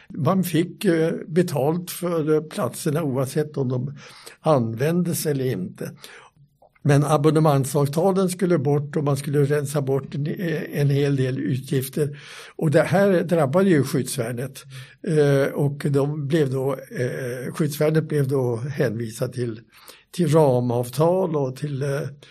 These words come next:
öppna marknaden på ett helt annat sätt. Så det handlade då om upphandling och annat. Och det var, eh, en, en svår, eh, en svår uppgift. Så att, eh, under den tiden fick, eh,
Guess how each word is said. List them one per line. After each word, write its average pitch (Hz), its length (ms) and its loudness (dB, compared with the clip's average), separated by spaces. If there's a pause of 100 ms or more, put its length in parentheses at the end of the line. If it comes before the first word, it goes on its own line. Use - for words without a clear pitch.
(560)
öppna 160 400 -4
marknaden 139 540 0
på 143 100 -2
ett 143 120 -2
helt 135 280 0
annat 131 280 -2
sätt. 185 340 0
Så - 180 -4
det 123 400 -2
handlade 127 420 0
då 127 160 -2
om 123 180 -2
upphandling 123 800 -2
och 127 260 -6
annat. 113 360 -10 (500)
Och 165 100 0
det 165 540 2
var, 135 400 -4
eh, 139 340 0
en, 135 180 -4
en 143 180 2
svår, 135 600 -2 (320)
eh, 123 720 0
en 143 100 0
svår 139 340 0
uppgift. 117 440 -4
Så 139 100 -4
att, 131 220 -6
eh, 139 100 0 (540)
under 143 300 6
den 208 280 4
tiden 156 420 2
fick, 139 400 -2
eh, 143 200 4